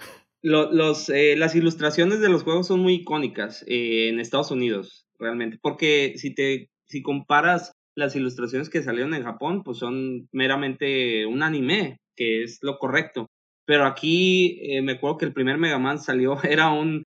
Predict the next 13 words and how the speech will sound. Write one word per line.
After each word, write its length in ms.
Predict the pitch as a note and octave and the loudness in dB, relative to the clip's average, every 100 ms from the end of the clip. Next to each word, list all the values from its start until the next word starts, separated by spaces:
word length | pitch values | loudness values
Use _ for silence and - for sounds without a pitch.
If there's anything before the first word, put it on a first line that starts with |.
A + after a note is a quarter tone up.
| _ _ | _ _
eh, 240 | B2+ B2 B2 | 0 2 2
señor 640 | B2 C3 B2+ C3+ D#3 E3 D#3+ | 0 0 4 6 6 4 0
como 280 | D3+ C3+ | -2 0
de 520 | B2 A#2+ A#2+ A#2 A2+ - _ _ _ _ _ _ - | 0 0 0 -2 -4 -10 _ _ _ _ _ _ 0
treinta 380 | C3+ B2+ A#2 | 2 2 0
y 80 | A2+ | -2
siete 380 | A2+ C#3 C3+ D3 | 0 -2 2 4
años, 720 | C3+ D#3 F3 F3 D#3+ D#3+ - | 4 4 4 4 2 -2 -8
disfrazado 720 | C3 B2 B2 A2 A#2+ C3 D#3 | -4 -4 -4 -6 -2 -2 -2
ridículamente 680 | C#3+ B2+ B2+ D3+ C3+ C3+ F3 | -2 -2 -2 -4 -2 -2 -4
con 120 | F3 B2 | -6 -4
una 160 | D3 | -6
pistola. 540 | C3 B2 - A2+ E3 | -8 -12 -6 -4 -4